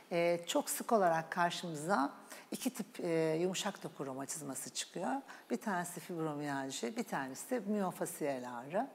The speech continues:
Şimdi miyofasiyel ağrı, e, birdenbire, e, ani bir hareketle,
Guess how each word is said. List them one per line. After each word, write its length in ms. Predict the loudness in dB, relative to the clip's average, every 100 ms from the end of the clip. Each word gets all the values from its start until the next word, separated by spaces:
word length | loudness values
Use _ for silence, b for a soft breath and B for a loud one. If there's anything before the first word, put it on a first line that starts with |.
| -12 B B
Şimdi 180 | -2 2
miyofasiyel 720 | 6 6 4 2 6 8 8 8
ağrı, 540 | 8 8 6 4 4 0 B B B
e, 260 | 0 2 2
birdenbire, 840 | 6 6 8 4 4 4 4 4 2
e, 480 | -2 -2 -2 -2 -4 B B
ani 480 | 4 6 4 0 -2
bir 80 | -2
hareketle, 840 | 0 0 0 -2 -2 -4 -4